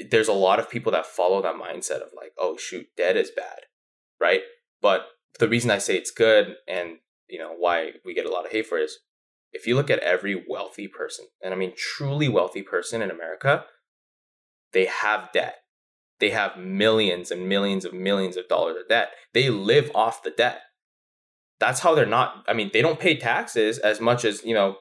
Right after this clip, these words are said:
maybe someone else, like, truly wealthy people, because they live off their debt. That's where the hate kinda comes in. It's like, "Oh, dude, first, debt is bad. And two, the ultra, ultra wealthy are using debt, to, leveraging debt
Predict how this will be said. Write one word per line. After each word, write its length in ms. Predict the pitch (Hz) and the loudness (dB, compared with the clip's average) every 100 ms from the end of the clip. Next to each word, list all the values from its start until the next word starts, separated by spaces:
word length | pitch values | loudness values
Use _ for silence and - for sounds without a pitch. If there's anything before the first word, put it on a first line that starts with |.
| - | -4
maybe 300 | 104 104 117 | 0 0 0
someone 400 | - 113 107 98 | 0 2 2 2
else, 360 | 101 107 95 | 2 2 0
like, 140 | - - | -6 -8
truly 400 | - 123 120 110 | -4 0 2 4
wealthy 320 | 101 104 98 | 2 0 -4
people, 360 | 117 185 117 104 | -8 -4 -2 -2
because 360 | 101 113 98 - _ _ _ | 2 2 0 -8 _ _ _
they 140 | 147 | 2
live 260 | 151 98 127 | 4 4 6
off 240 | 147 135 | 4 4
their 120 | 139 127 | 0 2
debt. 340 | 160 - - _ _ _ | 0 -2 -10 _ _ _
That's 260 | - 123 127 | -2 0 2
where 220 | 156 135 | 6 6
the 200 | 117 107 | 6 4
hate 260 | - 120 - | 4 0 0
kinda 220 | 117 101 | -2 0
comes 260 | 104 92 104 | -2 0 2
in. 160 | 98 | 2
It's 140 | 82 - | 0 -4
like, 160 | 87 - | -4 -2
"Oh, 300 | 104 92 - | 0 0 0
dude, 200 | 101 95 - _ | -4 -4 -8 _
first, 400 | 123 123 - - | 2 2 0 0
debt 180 | 104 120 | 4 4
is 120 | 131 | 2
bad. 380 | - 92 82 92 | 2 2 2 0
And 240 | 95 98 - | -2 -6 -4
two, 280 | 120 117 | 0 2
the 120 | 95 - | 0 0
ultra, 400 | 98 117 - 120 | 0 0 0 2
ultra 400 | 101 101 110 95 | 2 0 0 0
wealthy 400 | 92 98 - 85 | 0 -2 -4 -8
are 120 | 92 | -8
using 400 | 95 113 113 101 | -6 -4 -4 -2
debt, 380 | 98 80 - - | 0 0 -4 -10
to, 240 | 98 92 | -10 -10
leveraging 640 | 98 101 107 117 104 98 101 | -2 2 4 2 2 -2 0
debt 300 | 104 78 | 0 0